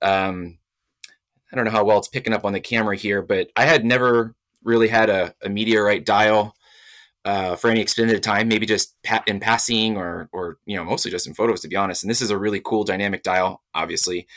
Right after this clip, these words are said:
And, uh, the, the carbon and ceramic case is, is really stellar. And it's on this,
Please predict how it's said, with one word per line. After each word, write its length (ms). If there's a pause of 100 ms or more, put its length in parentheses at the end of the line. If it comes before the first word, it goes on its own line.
(420)
And, 260
uh, 220
the, 200
the 80
carbon 640 (160)
and 220
ceramic 440
case 360
is, 340
is 220
really 180
stellar. 400
And 100
it's 120
on 100
this, 300